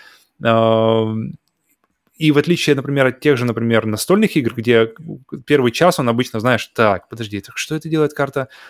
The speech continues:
Так, а это куда?» Э, эти игры, они очень простые в понимании, и они очень,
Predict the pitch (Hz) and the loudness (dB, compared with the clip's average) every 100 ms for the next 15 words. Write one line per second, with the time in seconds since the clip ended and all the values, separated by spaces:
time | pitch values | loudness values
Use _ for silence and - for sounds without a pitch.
0 | _ - 101 110 160 156 147 131 - _ | _ -8 -6 -4 -6 -2 -2 -2 -6 _
1 | _ _ _ - 110 104 104 107 - 147 | _ _ _ -2 0 2 2 0 0 -2
2 | 151 170 - 156 143 135 131 127 120 110 | -2 -4 -4 -4 0 0 0 -4 -6 -6
3 | 117 - 180 - 123 117 175 202 131 - | -8 -2 -2 -2 -6 -2 0 0 -2 -6
4 | 113 107 107 113 131 139 - 113 | -6 -4 -2 -2 -2 -6 -8 -10